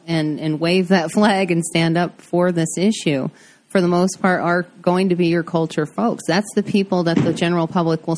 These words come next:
see when they go to the marches, when they go to the, you know, the, the,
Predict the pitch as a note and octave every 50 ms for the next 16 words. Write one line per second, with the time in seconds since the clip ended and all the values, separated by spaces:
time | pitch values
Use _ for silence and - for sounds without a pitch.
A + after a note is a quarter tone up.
0 | - - F3 E3+ D#3+ D#3+ D3+ C#3+ C#3+ D3+ D#3 D3+ D3+ D3 D3+ D#3 E3 D#3 D#3+ D#3+
1 | D3+ C#3+ C#3+ D3+ D3 - - D3+ D3 C#3+ - D#3 D3+ D3+ D3+ C#3 - D3 D3 D3+
2 | D3 - E3 D3 D3 D3+ D3 D3+ - - - - - _ _ - E3 D#3 D3 D3
3 | D3 D3 D3 D3 D3 C3+ - - C3 C#3+ D3 D3 C3+ C3